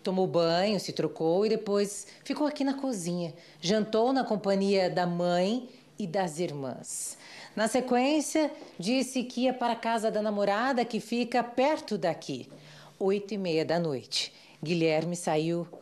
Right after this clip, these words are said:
por este portão e depois não deu mais notícias. Foram três dias de agonia para a família de Guilherme, que, com medo, prefere não mostrar o rosto. Ninguém imaginava, mas o ajudante de caminhoneiro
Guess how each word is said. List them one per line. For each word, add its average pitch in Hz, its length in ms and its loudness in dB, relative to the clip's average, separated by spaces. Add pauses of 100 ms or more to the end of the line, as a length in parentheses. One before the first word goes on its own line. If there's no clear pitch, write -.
(180)
por 180 160 -2
este 226 380 0
portão 180 640 -6 (500)
e 226 80 -6
depois 156 800 -6 (280)
não 196 180 -4
deu 156 200 -4
mais 117 200 -8
notícias. - 920 -6 (140)
Foram 220 360 2
três 208 560 2
dias 226 500 2
de 156 140 2
agonia 208 580 2
para 185 200 2
a - 20 -4
família 180 380 2
de 165 100 0
Guilherme, 180 680 2 (320)
que, 165 80 0
com 202 180 2
medo, 165 460 4 (260)
prefere 190 440 2
não 196 200 2
mostrar 151 460 0
o 185 60 2
rosto. 160 560 2 (160)
Ninguém 294 420 2
imaginava, 220 840 0 (340)
mas 254 240 0
o 262 60 0
ajudante 180 500 0
de 151 80 -2
caminhoneiro 180 880 2